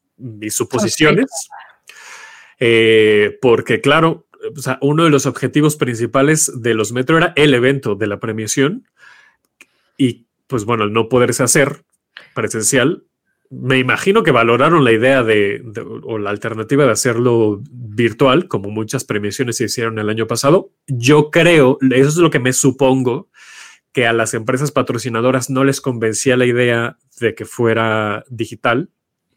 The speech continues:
Speaker 1: porque también el ev-, el evento físico, el evento presencial le da también, pues sí, cierto estatus, ¿no? Le da un
Speaker 2: Claro.
Speaker 1: poco de glam.
Speaker 2: Claro.
Speaker 1: Entonces, yo si fuera
Speaker 2: Además,
Speaker 1: Mastercard,
Speaker 2: no
Speaker 1: yo
Speaker 2: llevaba
Speaker 1: hubiera
Speaker 2: tantas, ¿no? Como para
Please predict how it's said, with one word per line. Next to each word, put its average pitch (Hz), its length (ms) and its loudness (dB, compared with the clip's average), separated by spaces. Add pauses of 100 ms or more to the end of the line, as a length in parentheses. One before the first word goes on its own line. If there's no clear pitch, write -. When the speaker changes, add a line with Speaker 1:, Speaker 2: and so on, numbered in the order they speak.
(100)
Speaker 1:
porque 113 160 -4
también 151 380 0
el 131 160 4
ev-, 120 240 2
el 120 160 0
evento 127 500 2
físico, 151 400 0
el 127 60 0
evento 127 220 -2
presencial 120 560 -4
le 107 160 -2
da 113 200 0
también, 123 400 -6
pues 104 160 -8
sí, 104 140 -8
cierto 107 320 -6
estatus, - 480 -4
¿no? 143 120 -4
Le 113 120 -4
da 95 120 -4
un 107 40 0
Speaker 2:
Claro. 214 200 -2
Speaker 1:
poco 123 160 -4
de 117 100 2
glam. 139 320 0 (460)
Speaker 2:
Claro. 196 260 -4
Speaker 1:
Entonces, 110 420 -6
yo 113 180 2
si 127 120 0
fuera 123 160 0
Speaker 2:
Además, 220 160 4
Speaker 1:
Mastercard, 135 480 0 (360)
Speaker 2:
no 220 80 4
Speaker 1:
yo 226 60 6
Speaker 2:
llevaba 208 200 6
Speaker 1:
hubiera 180 160 2
Speaker 2:
tantas, 220 500 0
¿no? 214 160 -4
Como 185 160 -6
para 160 360 -10